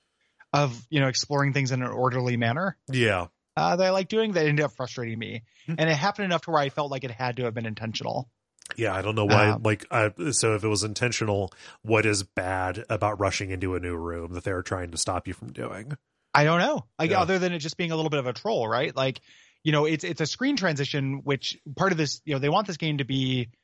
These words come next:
Speaker 1: it's supposed to be fun to backtrack.
Speaker 2: Yeah.
Speaker 1: And fun to move through areas where you're not doing the combat in this game.
Speaker 2: Yeah.
Speaker 1: Um, so I think that rushing should not have been punished
Speaker 2: Uh-huh.
Speaker 1: there.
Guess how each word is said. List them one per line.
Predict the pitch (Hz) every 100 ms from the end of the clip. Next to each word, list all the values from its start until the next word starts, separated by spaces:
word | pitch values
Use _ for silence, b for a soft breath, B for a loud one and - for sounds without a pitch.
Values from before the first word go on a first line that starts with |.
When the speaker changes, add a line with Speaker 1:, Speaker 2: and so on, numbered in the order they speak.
| _
Speaker 1:
it's | 170
supposed | 240
to | 233
be |
fun | 151 160
to | 131
backtrack. | 131 143 104 95 - _ -
Speaker 2:
Yeah. | 120 -
Speaker 1:
And | 135 127
fun | 143 143
to | 139
move | 135 135
through | 113 139 127
areas | 135 127 117
where | 123
you're | 120
not | 123 117
doing | 117
the | 110
combat | - 127 120
in | 107
this | 110
game. | 101 101 107 - -
Speaker 2:
Yeah. | 98 76 _ _ -
Speaker 1:
Um, | 120 113 117
so | 151
I |
think | 151 160
that | 131
rushing | 123 131 135 120
should | 123
not | 113 110
have |
been | 113 113
punished | 104 117 117 - - -
Speaker 2:
Uh-huh. | 127 143 208 _ _
Speaker 1:
there. | 110 104